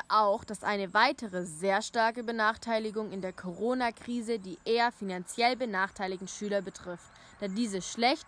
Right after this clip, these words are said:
oder gar nicht digital zu Hause ausgestattet sind. Das schulische Arbeiten ist in den meisten Fällen digital. Das heißt, über bestimmte Internetseiten werden Schüler darüber informiert,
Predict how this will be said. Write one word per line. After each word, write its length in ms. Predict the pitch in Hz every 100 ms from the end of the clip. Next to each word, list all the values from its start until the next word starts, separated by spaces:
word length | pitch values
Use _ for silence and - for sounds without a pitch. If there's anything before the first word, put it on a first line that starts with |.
| -
oder 160 | 196 196
gar 300 | 190 214 233
nicht 180 | 240 -
digital 600 | 190 202 196 190 196 214
zu 160 | 208
Hause 240 | 185 220 -
ausgestattet 760 | - 247 - 190 - 180 170 165
sind. 220 | - - - - - - -
Das 180 | 190 196
schulische 480 | - 359 359 269 -
Arbeiten 600 | 202 208 196 202 214 208
ist 180 | 190
in 80 | 190
den 140 | 180 190
meisten 360 | 220 277 294
Fällen 360 | 262 254 233 202
digital. 560 | 208 202 - 175 151 - - -
Das 180 | 196 -
heißt, 300 | 233 294 -
über 160 | 214
bestimmte 560 | 170 175 - 240 277 262
Internetseiten 960 | - 254 262 226 214 - 202 208 214 180
werden 220 | 175 170
Schüler 340 | - 247 247
darüber 420 | 214 185 202 175
informiert, 640 | 151 175 - 165 190 269